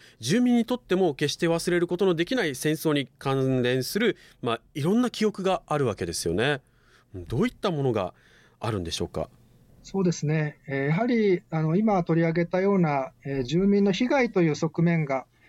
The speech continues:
Speaker 2: まあ、強調されがちですけれども、
Speaker 1: はい。
Speaker 2: まあ、それだけではなくて、えー、先ほど挙げた集団自決においてはですね、えー、まさにその家族をその手にかけてしまうと、まあ、そういった、あのー、形で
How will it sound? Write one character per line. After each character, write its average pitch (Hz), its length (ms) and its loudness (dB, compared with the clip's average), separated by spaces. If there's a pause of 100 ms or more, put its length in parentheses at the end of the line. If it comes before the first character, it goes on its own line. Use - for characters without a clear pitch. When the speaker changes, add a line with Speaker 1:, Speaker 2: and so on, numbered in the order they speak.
(180)
Speaker 2:
ま 165 100 -2
あ、 - 20 -6
強 165 200 0
調 170 160 0
さ 175 120 0
れ 170 100 2
が 185 120 0
ち 185 120 -6
で 196 120 2
す - 80 -10
け 165 100 -2
れ 143 60 -2
ど 127 100 -8
も、 143 240 -2
Speaker 1:
は 117 140 -4
い。 - 20 0
Speaker 2:
ま 151 60 0
あ、 - 20 -12
そ - 100 -2
れ 208 80 2
だ 220 120 0
け 277 140 -2
で 240 100 2
は 185 80 2
な 170 120 2
く - 120 -14
て、 160 220 -10 (440)
え 147 140 -4
ー、 - 20 -4
先 180 240 -2
ほ 185 40 2
ど 180 100 2
挙 180 160 0
げ - 20 -6
た 185 80 0
集 190 240 0
団 208 160 0
自 202 160 -2
決 175 500 -2
に 151 100 0
お 156 120 2
い 165 60 -2
て 151 100 -4
は 131 80 -4
で 127 120 -8
す - 140 -8
ね、 143 220 -4 (340)
え 139 60 -10
ー、 - 20 -6
ま 175 140 0
さ 247 100 -2
に 208 60 -2
そ 180 100 0
の 170 80 0
家 233 160 -4
族 240 400 -2
を 196 220 2
そ 180 100 -2
の 160 80 2
手 233 160 -4
に 262 140 -6
か 202 120 -2
け 180 120 -2
て 165 100 -2
し - 140 -6
ま 143 160 -2
う 135 60 -6
と、 123 160 -14 (500)
ま 165 80 0
あ、 - 20 -4
そ 240 120 0
う - 20 2
い 277 40 0
っ - 20 -8
た、 247 420 0
あ 185 180 0
の 170 800 2
ー、 - 20 -20
形 175 320 -4
で 165 80 0